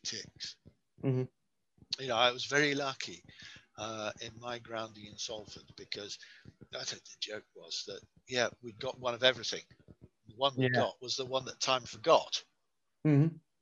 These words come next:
Speaker 1: You know, for somebody interested in this, in the, in industrial archaeology like me, oh, it's wonderful. Um, you know, you go to the, the plate yard of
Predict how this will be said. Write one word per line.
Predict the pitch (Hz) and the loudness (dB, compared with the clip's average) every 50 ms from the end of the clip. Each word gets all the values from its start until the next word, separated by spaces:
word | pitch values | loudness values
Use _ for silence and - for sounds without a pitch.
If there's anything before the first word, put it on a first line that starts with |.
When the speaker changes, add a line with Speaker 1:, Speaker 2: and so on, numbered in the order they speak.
| _ _ - - - | _ _ -14 -8 -4
Speaker 1:
You | 120 | -4
know, | 101 - | -4 -4
for | - - 110 | -4 -2 2
somebody | - - 151 147 131 123 123 | 6 6 6 6 6 4 2
interested | 131 131 - 117 107 - 117 104 113 | 2 0 -4 -10 -10 -12 -10 -10 -10
in | 117 113 | -10 -8
this, | 110 117 107 110 110 - - - | -8 -6 -4 -4 -2 -2 -2 -4
in | 127 120 120 | -6 -4 -2
the, | 127 120 - - - _ _ - | -2 -2 -2 -6 -20 _ _ -12
in | 120 120 117 110 _ _ _ _ - | -12 -12 -12 -16 _ _ _ _ -12
industrial | 123 120 101 135 120 117 - - - 113 113 117 | -12 -2 2 2 2 2 2 0 0 2 2 4
archaeology | 113 110 - 117 113 120 127 117 117 110 - 107 107 | 2 2 0 2 2 2 2 2 0 -4 -6 -4 -2
like | 110 110 104 98 - _ 120 | 0 0 0 -2 -4 _ -8
me, | 123 117 - - - - - - - - - - | -8 -6 -8 -10 -14 -16 -16 -16 -16 -18 -14 -12
oh, | - 196 - - - - | -10 -8 -8 -10 -10 -12
it's | - - - _ _ - | -16 -18 -18 _ _ -16
wonderful. | - 185 208 180 165 151 - - - _ _ _ _ _ _ _ _ _ _ _ _ _ _ _ - | -16 -14 -12 -12 -12 -12 -12 -14 -16 _ _ _ _ _ _ _ _ _ _ _ _ _ _ _ -14
Um, | 104 101 110 110 107 107 107 101 98 98 98 101 - - - _ _ _ _ _ _ - - - _ _ - | -10 -8 -6 -6 -6 -6 -8 -12 -14 -16 -20 -20 -20 -20 -20 _ _ _ _ _ _ -20 -20 -20 _ _ -16
you | - 87 | -14 -12
know, | 98 101 | -12 -12
you | 107 104 101 | -10 -2 4
go | - 131 131 | 4 4 4
to | 127 - | 4 0
the, | 107 104 107 98 - _ _ _ _ _ _ - | -4 -4 -4 -4 -6 _ _ _ _ _ _ -20
the | 110 - - - | -16 -10 -4 2
plate | - 143 165 170 160 - - - 120 | 6 6 8 6 6 4 2 2 4
yard | 123 117 113 107 98 92 90 92 98 | 4 4 4 2 0 -2 -4 -6 -8
of | 98 - | -10 -12